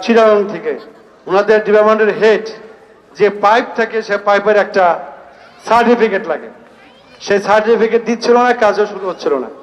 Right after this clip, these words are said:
আমি সে কথা বলে ওখানে আমার একজন লোককে পাঠাইয়া সে এনওসিটা আনাই দেওয়ার পরে আজকে চার দিন যাবৎ কাজ করতেছে। আশা করতেছি এক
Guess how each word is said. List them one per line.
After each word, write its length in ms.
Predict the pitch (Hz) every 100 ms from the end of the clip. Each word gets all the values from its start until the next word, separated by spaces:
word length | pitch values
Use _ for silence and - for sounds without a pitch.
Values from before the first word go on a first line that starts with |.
| - - - - - _ _ -
আমি 260 | 180 220 233
সে 180 | 220 226 220
কথা 280 | 202 196 220 214
বলে 240 | 214 214 240 254 - - - - _ _ -
ওখানে 300 | 175 196 202
আমার 220 | 202 208
একজন 240 | 202 214 196
লোককে 260 | 196 208 214
পাঠাইয়া 460 | 208 185 185 208 233 247 - - - -
সে 140 | - 196 190
এনওসিটা 440 | 214 220 220 220 190
আনাই 260 | 190 196
দেওয়ার 260 | 190 190 185
পরে 220 | 190 220
আজকে 280 | 190 147 196 - -
চার 200 | 226 233
দিন 120 | 233 233
যাবৎ 260 | 214 202 202
কাজ 200 | 196 -
করতেছে। 420 | 202 208 208 240 247 247 - - - - -
আশা 240 | 202 240 247
করতেছি 380 | 262 254 240 247
এক 140 | 233